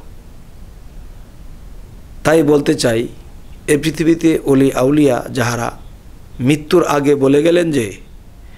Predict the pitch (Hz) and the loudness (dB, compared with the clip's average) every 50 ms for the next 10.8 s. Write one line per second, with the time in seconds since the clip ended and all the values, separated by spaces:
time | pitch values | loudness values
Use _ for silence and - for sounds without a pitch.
0 | - - - - - - 123 123 123 127 - - 139 151 180 196 165 147 139 151 | -20 -20 -18 -12 -8 -4 -2 0 0 0 0 0 0 0 0 0 0 0 0 2
1 | 143 135 123 131 123 120 113 - - 110 - - 110 110 101 107 101 98 95 95 | 2 2 0 0 -2 -2 -2 -4 -4 -4 -4 -4 -4 -4 -4 -4 -6 -6 -6 -10
2 | - - - - - 156 160 180 175 - 190 170 180 180 180 185 196 208 208 202 | -14 -16 -8 -2 -2 0 2 2 2 2 2 2 4 4 4 2 0 0 -2 -6
3 | - - - - - - - - - - - - - - - - - - - - | -12 -14 -18 -18 -20 -20 -20 -20 -20 -20 -20 -20 -20 -20 -20 -20 -20 -18 -20 -20
4 | - - - - - - - 127 123 127 123 117 110 101 104 117 120 - 139 131 | -20 -20 -20 -18 -10 -4 -2 0 0 0 0 -2 -2 -2 -2 -2 0 2 2 2
5 | 127 120 117 113 - - 113 113 113 113 110 110 117 117 120 131 139 123 - - | 2 0 -2 -4 -4 -4 -2 -2 -2 -2 -2 -2 -2 0 0 0 -2 -2 -2 -4
6 | 120 104 135 151 156 147 147 - - 123 110 117 107 110 113 107 - - - 135 | 0 0 2 0 2 0 -2 0 -2 -4 -4 -4 -6 -6 -4 -4 -4 -2 -2 -4
7 | 135 - - 143 123 107 104 - - 127 - - - - - - - - - - | -4 -2 0 0 0 0 -2 -4 -6 -6 -8 -8 -14 -20 -20 -20 -20 -20 -18 -18
8 | - - - - - - - 170 160 135 120 - - - 160 156 143 135 - 190 | -18 -16 -8 -4 0 2 2 4 2 2 2 0 2 2 0 0 0 0 -2 -2
9 | - - 165 131 135 127 - - 123 113 107 101 - - - - - - - - | 0 0 0 0 0 -2 0 0 -2 0 -2 -4 -6 -10 -20 -20 -20 -20 -14 -6
10 | - 123 127 120 113 117 110 104 104 104 101 - 101 98 101 87 | -2 0 0 0 0 -2 -2 -2 -2 -4 -6 -6 -6 -6 -6 -8